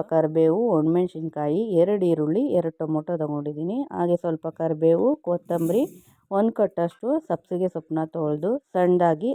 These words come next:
ಹಚ್ಚಿ ಇಟ್ಕೊಂಡಿದ್ದೀನಿ. ಈಗ ಒಂದು ಕುಕ್ಕರ್ಗೆ ಬೇಳೆ ಸೇರಿಸಿ ಅದನ್ನೆಲ್ಲ ವಾಶ್ ಮಾಡಿ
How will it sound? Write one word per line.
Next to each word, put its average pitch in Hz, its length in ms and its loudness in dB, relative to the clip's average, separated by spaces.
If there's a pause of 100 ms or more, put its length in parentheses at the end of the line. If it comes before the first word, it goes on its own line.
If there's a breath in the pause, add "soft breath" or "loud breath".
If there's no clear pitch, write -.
ಹಚ್ಚಿ 226 320 -6 (140)
ಇಟ್ಕೊಂಡಿದ್ದೀನಿ. 160 680 -6 (360)
ಈಗ 185 140 2 (240)
ಒಂದು 202 180 -2
ಕುಕ್ಕರ್ಗೆ 185 560 0 (140)
ಬೇಳೆ 180 220 6 (100)
ಸೇರಿಸಿ 175 340 -2 (140)
ಅದನ್ನೆಲ್ಲ 175 420 0 (380)
ವಾಶ್ 180 360 2 (120)
ಮಾಡಿ 170 240 0